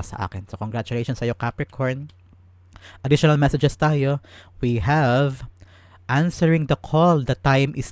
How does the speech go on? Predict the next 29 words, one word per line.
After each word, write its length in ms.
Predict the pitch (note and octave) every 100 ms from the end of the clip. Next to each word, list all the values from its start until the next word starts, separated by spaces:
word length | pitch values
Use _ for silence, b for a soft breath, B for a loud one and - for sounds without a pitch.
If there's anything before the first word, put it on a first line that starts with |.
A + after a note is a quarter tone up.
| B2+
now. 240 | C3 A#2+
Yes, 400 | B2 G#3+ - -
with 80 | C#3+
the 80 | C3+
Judgment 480 | C#3+ C3+ D3 C3+ -
card, 240 | C3+ C3
ngayon 320 | B2+ C3+ C3+
na, 20 | - _ -
card, 320 | D#3+ D#3+ - B B -
ngayon 160 | C#3+ D3+
na 160 | C#3+
ang 20 |
oras 300 | C#3+ C3+ C3+
daw 160 | C3 B2+
to 80 | -
take 240 | C3+ B2+ -
action 400 | B2 - - B2
on 80 | A2+
the 120 | A2
things 280 | - B2+ A2+ A2+
na 20 |
gusto 220 | G#2+ B2
mong 160 | A2+ A2
gawin. 480 | A2+ B2 D#3 G3 - B B B
Ah, 160 | B2
make 240 | B2 B2+ -
sure 240 | - C#3+
na 160 | C3 C3+ -
active 400 | B2+ - C#3 A2+